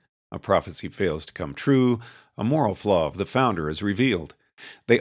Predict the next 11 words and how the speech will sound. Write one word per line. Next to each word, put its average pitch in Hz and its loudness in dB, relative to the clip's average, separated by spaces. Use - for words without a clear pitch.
often 165 2
come 135 0
back 98 0
stronger 147 2
than 110 0
before, 139 -2
with 127 0
increased 156 -2
belief 135 0
and 120 -2
fanaticism. 113 -2